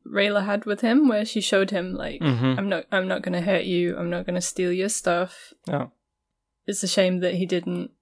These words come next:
Speaker 1: really learn from that, and he just <laughs> instead
Speaker 2: Yeah.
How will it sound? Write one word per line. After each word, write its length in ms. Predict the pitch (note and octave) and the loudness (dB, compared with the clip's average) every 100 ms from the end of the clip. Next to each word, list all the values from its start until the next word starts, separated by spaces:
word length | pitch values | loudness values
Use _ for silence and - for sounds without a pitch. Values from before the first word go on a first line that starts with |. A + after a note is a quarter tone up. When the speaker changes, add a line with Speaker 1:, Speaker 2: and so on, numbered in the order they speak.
| _ - | _ -4
Speaker 1:
really 280 | G3 F#3 F#3 | 0 2 4
learn 260 | F#3 F3 | 4 2
from 220 | F#3+ F#3 G3 | 0 0 2
that, 280 | G3+ - _ - | 2 0 _ -8
and 260 | E3 F#3 | -6 -6
he 120 | G3 | -6
just 460 | F3+ F#3 - - - _ _ | -4 -4 -4 -10 -14 _ _
<laughs> 220 | _ _ | _ _
instead 600 | G3 F#3+ - B3+ A#3+ A#3+ - - C4 C4 | 0 0 2 4 4 4 6 8 8 8
Speaker 2:
Yeah. 180 | A#3+ | 6